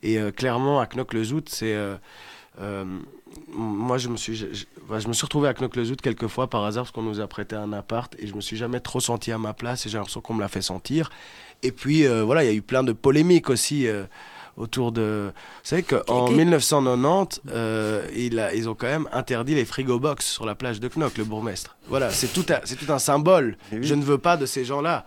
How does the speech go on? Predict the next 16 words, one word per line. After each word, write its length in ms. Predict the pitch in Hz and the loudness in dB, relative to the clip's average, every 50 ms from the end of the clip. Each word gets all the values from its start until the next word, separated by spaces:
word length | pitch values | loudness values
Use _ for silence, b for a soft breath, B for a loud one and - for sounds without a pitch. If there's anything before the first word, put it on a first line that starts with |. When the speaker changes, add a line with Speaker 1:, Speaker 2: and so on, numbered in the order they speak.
| B B B B B - | B B B B B -10
Speaker 1:
Je 40 | 117 | -8
veux 100 | 120 117 | -6 -2
pas 140 | 117 165 | 0 0
de 60 | 156 - | 0 0
ces 100 | 147 123 | -2 -4
touristes 300 | - 143 131 135 127 117 | -4 -2 -2 -2 -2 0
d'un 140 | 127 123 127 | 0 -2 0
jour. 260 | 127 147 180 165 135 | 0 0 0 0 2
On 60 | 117 | 0
les 160 | 117 113 113 | 0 0 -2
a 40 | 117 | -4
entendus 280 | 107 104 113 113 135 120 | -6 -6 -6 -6 -6 -4
parler 280 | - 117 113 117 123 | -2 -2 -2 -2 -2
pendant 180 | - 113 110 110 | -2 -4 -4 -4
le 60 | 104 | -6
confinement. 600 | - 107 107 - - 117 131 156 170 165 139 113 | -6 -10 -10 -10 -8 -6 -4 -2 0 0 -2 -2